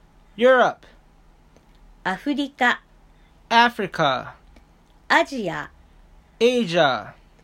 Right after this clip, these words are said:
Speaker 2: オセアニア。
Speaker 1: Oceania。
Speaker 2: 南極。
Speaker 1: Antarctica。
Speaker 2: 日本、日本。
Speaker 1: Japan。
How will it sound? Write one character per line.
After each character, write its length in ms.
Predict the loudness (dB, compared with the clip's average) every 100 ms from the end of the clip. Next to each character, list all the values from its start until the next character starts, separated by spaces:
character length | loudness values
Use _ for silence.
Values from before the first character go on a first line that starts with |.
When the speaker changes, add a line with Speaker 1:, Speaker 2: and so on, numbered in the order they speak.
| _ _ _ _ -8
Speaker 2:
オ 120 | -8
セ 260 | -2 0 0
ア 80 |
ニ 240 | -2 -4 -2
ア。 180 | -2 -4 _ _ _ _ _ _ _ _ _ _ _ -20 -20 -20 -20 -20 -20 -20 -20 -2
Speaker 1:
Oceania。 1120 | 4 4 4 4 4 4 2 2 2 2 0 -6 -20 _ -20 _ _ _ _ _ -2
Speaker 2:
南 340 | 0 0 -4
極。 500 | -2 -2 -2 -6 -6 _ _ _ _ _ _ _ _ _ _ _ _ -6
Speaker 1:
Antarctica。 1200 | -4 -4 0 2 4 2 -8 -4 2 2 2 -2 -10 -20 _ _ _ _ -20 _ _ _ -20 -20 -20 -20 -20 _ _ _ _ _
Speaker 2:
日 200 | -8 -6
本、 360 | -2 -2 -4 -8 -20 _ _ -12
日 240 | -8 -8 -10 _
本。 300 | -2 -2 -4 -20 _ _ _
Speaker 1:
Japan。 760 | -8 -2 2 2 2 -2 -8 -16